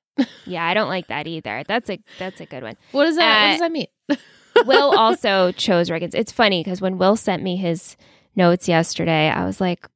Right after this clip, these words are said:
Speaker 2: "Wow, we have the exact same reasoning for our M V P and shittiest."
Speaker 1: <laughs>
Speaker 2: But yeah, you know, just that little. But I don't even, <sighs> you know, Riggins,
Speaker 1: No, but
Speaker 2: we
Speaker 1: it's
Speaker 2: don't
Speaker 1: so
Speaker 2: know
Speaker 1: hard
Speaker 2: you
Speaker 1: because
Speaker 2: yet.
Speaker 1: nobody,
Speaker 2: We don't
Speaker 1: I mean,
Speaker 2: know you
Speaker 1: can the,
Speaker 2: yet.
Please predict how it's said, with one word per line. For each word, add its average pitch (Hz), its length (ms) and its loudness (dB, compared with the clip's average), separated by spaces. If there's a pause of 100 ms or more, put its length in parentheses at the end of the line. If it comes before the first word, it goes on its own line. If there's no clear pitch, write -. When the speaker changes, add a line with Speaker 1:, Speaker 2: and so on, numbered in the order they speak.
Speaker 2:
"Wow, 214 440 -2
we - 100 -10
have 214 160 -10
the - 140 -6
exact 247 420 -6
same 294 280 0
reasoning 175 460 4
for 185 120 -2
our 185 80 0
M 208 180 -2
V 196 120 -2
P 180 200 -4
and 202 160 -2
shittiest." 185 1040 -2 (140)
Speaker 1:
<laughs> - 160 -20
Speaker 2:
But 349 180 2
yeah, 285 300 4
you 392 120 0
know, 233 260 2
just - 480 -6 (300)
that 254 300 -4
little. 185 300 -2
But 202 160 -2
I 330 80 2
don't 370 160 -2
even, 339 260 -6 (300)
<sighs> - 560 -20
you 208 140 -14
know, 165 200 -14
Riggins, 165 280 -12
Speaker 1:
No, 311 140 0
but 285 100 4
Speaker 2:
we 240 60 6
Speaker 1:
it's 226 80 -2
Speaker 2:
don't - 40 -6
Speaker 1:
so 277 160 4
Speaker 2:
know - 60 -2
Speaker 1:
hard 311 220 2
Speaker 2:
you 180 60 -2
Speaker 1:
because 214 220 -2
Speaker 2:
yet. 226 80 -2
Speaker 1:
nobody, 240 400 -2
Speaker 2:
We 214 60 -2
don't 240 80 -4
Speaker 1:
I - 20 2
mean, 240 220 2
Speaker 2:
know - 20 2
you 339 60 0
Speaker 1:
can 262 100 0
the, 240 60 0
Speaker 2:
yet. - 300 -4